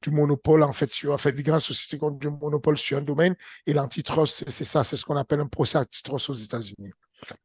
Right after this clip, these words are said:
Et c'est la, la loi Sherman, finalement, qui était, euh, en dix-huit cents, je sais plus combien, qui était, euh, le, le, le premier à avoir mis ça en place, ce, ce truc-là qui permettait aux États américains de pouvoir faire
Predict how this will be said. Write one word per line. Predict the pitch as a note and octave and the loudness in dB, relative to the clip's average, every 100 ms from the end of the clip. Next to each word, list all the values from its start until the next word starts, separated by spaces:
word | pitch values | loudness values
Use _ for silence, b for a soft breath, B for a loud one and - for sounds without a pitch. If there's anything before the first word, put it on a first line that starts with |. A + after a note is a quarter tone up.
| _ | _
Et | C#3 C#3+ | 4 4
c'est | - C#3+ | 6 6
la, | C#3 C#3 | 6 4
la | C3+ C3 | 2 0
loi | C3 C#3+ - | 0 -4 -6
Sherman, | - - - C#3 C3 C#3 A#2 | -12 -6 0 0 0 -4 -8
finalement, | - - C#3 C3+ C#3 D3 | -12 -4 -2 -2 -2 -4
qui | - - | -4 -8
était, | C3 - C#3 D3 | -8 -2 2 2
euh, | C3+ B2+ B2+ B2+ B2+ B2+ | 2 -2 -4 -4 -4 -6
en | |
dix-huit | C3+ B2 A#2+ C3+ | -6 -8 -10 -12
cents, | - C#3 C3+ C3 C3 B2+ B2+ B2+ B2+ | -4 -2 -2 -4 -8 -10 -10 -12 -12
je | A#2+ | -10
sais | C3 | -12
plus | - | -12
combien, | - C3+ C#3 D3+ E3 B B - | -10 -4 2 2 2 B B -10
qui | - D3+ | 4 4
était, | - D3+ | 4 6
euh, | D#3+ E3 C#3+ C3+ C3+ | 8 8 6 2 -2
le, | C3 C3+ | -4 -8
le, | A#2+ B2+ A#2+ | -10 -10 -8
le | C#3 C3+ - | -8 -8 -6
premier | - D3+ D3+ D3+ D#3+ E3 | 0 2 2 2 4 6
à | D#3+ D3+ B B - | 6 6 B B -4
avoir | C#3 C3+ D#3 | -4 2 2
mis | D3+ D3+ | 2 0
ça | D3+ E3 C#3+ | 0 0 0
en | |
place, | - D#3 E3 D3+ | 0 2 2 0
ce, | - C#3 C3+ | -6 -8 -8
ce | - - | -8 -10
truc-là | - C#3 C#3 C#3 | -12 -6 -2 -2
qui | - | -4
permettait | - B2+ C3 C3+ | -4 -4 -4 -6
aux | C#3 | -4
États | B2+ C3 D3 C#3 | -4 -4 0 0
américains | B2 A2+ - C#3 | -2 -8 -6 -6
de | |
pouvoir | C3+ B2 C3 C3 | -8 -6 -6 -4
faire | D3+ C#3 | -2 -2